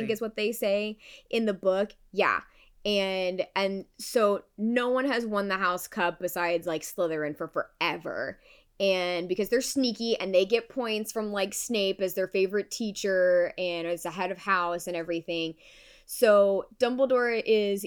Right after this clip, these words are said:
Speaker 2: giving out these points that also took place, like, after the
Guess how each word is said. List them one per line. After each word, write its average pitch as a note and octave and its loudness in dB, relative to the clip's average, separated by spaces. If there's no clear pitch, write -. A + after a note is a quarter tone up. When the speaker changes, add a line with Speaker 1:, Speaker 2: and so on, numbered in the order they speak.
Speaker 2:
giving G#3+ 0
out G3+ -2
these A3 -6
points F#3 -4
that G3+ 2
also C4 2
took G#3 -4
place, F3+ 4
like, D#3 -2
after D#3+ 0
the E3 0